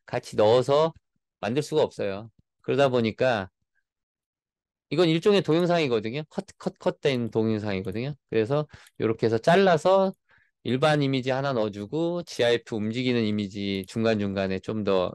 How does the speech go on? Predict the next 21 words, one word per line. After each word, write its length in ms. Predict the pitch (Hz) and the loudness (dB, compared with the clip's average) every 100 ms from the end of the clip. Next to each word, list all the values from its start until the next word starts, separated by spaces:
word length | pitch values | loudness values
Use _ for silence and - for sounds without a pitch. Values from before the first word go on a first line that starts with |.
| - | -8
그 140 | - 98 | -8 -6
확실하게 540 | 113 120 110 98 98 | -4 -2 -2 -2 -2
넣어주고 560 | 92 98 95 90 90 - | 0 -2 -4 -6 -4 -2
이것도 300 | 156 175 165 | 0 0 -2
텍스트 340 | 190 190 196 | -2 -4 -8
자체도 480 | - 139 - 127 110 | -2 -2 0 -2 -2
이거는 340 | 101 98 95 92 | -2 -2 -2 -4
이미지 460 | 98 98 90 92 - | -4 -4 -6 -12 -12
지아이에프네요. 600 | - 107 92 - 90 87 | -4 -2 -2 -6 -6 -6
그죠? 300 | 87 98 117 - _ _ - _ _ _ _ | -6 -4 -4 -6 _ _ -20 _ _ _ _
이것도 340 | 117 120 120 139 | -2 -2 -2 -4
지아이에프고. 800 | - 98 92 95 - 95 90 87 _ _ _ _ _ _ _ _ _ _ - | 0 0 0 -6 -12 -10 -10 -12 _ _ _ _ _ _ _ _ _ _ 0
그래서 240 | 160 175 | 2 4
이거 160 | 170 170 | 4 2
참 320 | - 226 208 | 0 0 0
잘 340 | - 143 190 | 0 2 2
만들어진 760 | 175 127 151 190 202 175 165 160 | 2 -2 0 2 2 2 -2 -4
상세 280 | 175 196 190 | -6 -6 -4
페이지예요. 540 | 185 165 147 131 135 | -4 -4 -2 -4 -4
이게 260 | 110 95 98 | -6 -6 -8
지금. 320 | 95 90 | -6 -6